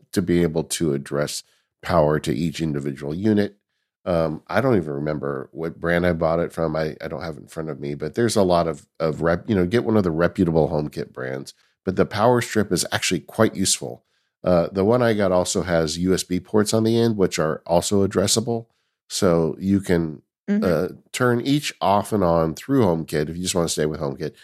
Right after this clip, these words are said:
Speaker 1: It's also, of course, available on Home Assistant. Anything that works in HomeKit works everywhere else 'cause HomeKit is the hardest, you know, the highest hurdle.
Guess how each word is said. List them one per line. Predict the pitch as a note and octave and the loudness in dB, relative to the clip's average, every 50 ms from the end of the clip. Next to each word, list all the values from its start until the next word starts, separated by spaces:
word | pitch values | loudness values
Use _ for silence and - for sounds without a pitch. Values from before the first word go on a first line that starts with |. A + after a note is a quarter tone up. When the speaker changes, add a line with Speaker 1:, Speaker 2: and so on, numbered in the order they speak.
| - - - | -20 -6 -2
Speaker 1:
It's | G#2+ A2 - A2 | -2 0 2 4
also, | G2+ G2 - G2+ F#2 | 2 4 4 2 0
of | E2+ - | 0 -2
course, | - E2+ D#2 D2+ - | -4 -4 -4 -2 -2
available | D#2 D#2 D2 C2 C2+ C#2 D2 | -2 -2 -2 -2 -2 -2 -4
on | C#2+ C#2+ C#2 | -4 -4 -6
Home | - D2 C#2 C#2+ | -6 -6 -6 -6
Assistant. | C#2+ C2+ - - - - - | -6 -6 -6 -6 -6 -4 0
Anything | B2 C3 C#3+ C#3 C3 - B2+ A2 G#2 G2 F2+ - - _ _ _ _ | 2 2 2 0 0 0 0 2 2 0 -2 -6 -12 _ _ _ _
that | F#2 F2 D2+ | 2 2 2
works | D#2 F#2 D#2+ - E2 | 2 2 0 -2 -4
in | D2 | -4
HomeKit | C#2 E2+ D#2 D2+ C#2+ - D2 - | -2 -2 -2 -2 -2 -4 -4 -4
works | - D2 C#2+ - - - | -6 -8 -8 -6 -6 -6
everywhere | - C2 C#2+ C2+ C2 A#1+ A#1+ B1 A#1+ | -4 -4 -6 -6 -6 -6 -4 -4 -6
else | A1+ A1+ A#1 - - | -6 -6 -6 -6 -6
'cause | - - B1 B1 | -6 -6 -8 -8
HomeKit | - D2+ D2 C#2 - C#2 B1 B1 | -8 -8 -8 -8 -8 -8 -6 -6
is | B1+ B1+ B1 - | -6 -6 -6 -6
the | - - | -6 -8
hardest, | - - C#2 B1 A#1 B1 B1 - - | -10 -8 -8 -8 -8 -6 -6 -6 -4
you | D#2 | -4
know, | D2+ C#2+ | -6 -6
the | C2+ A#1+ | -6 -8
highest | B1 C#2+ C2+ A#1 A1 - - | -6 -6 -6 -6 -6 -8 -8
hurdle. | C2 B1+ A#1+ G#1 A1+ - | -10 -12 -12 -14 -18 -20